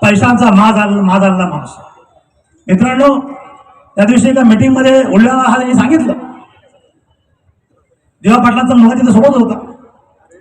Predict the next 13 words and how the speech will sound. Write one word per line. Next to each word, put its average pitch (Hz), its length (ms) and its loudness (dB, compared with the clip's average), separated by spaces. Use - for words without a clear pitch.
की 226 80 2
अदानी 247 440 0
एअरपोर्टमध्ये 262 720 2
ज्या 190 120 2
ज्या 254 140 0
काही 254 180 2
नोकऱ्या 220 240 0
लागतील 214 360 -4
त्या 214 80 0
आम्ही 202 140 2
प्राथमिकता 196 500 -2
तुम्हाला 180 220 0
देऊ. 170 160 -6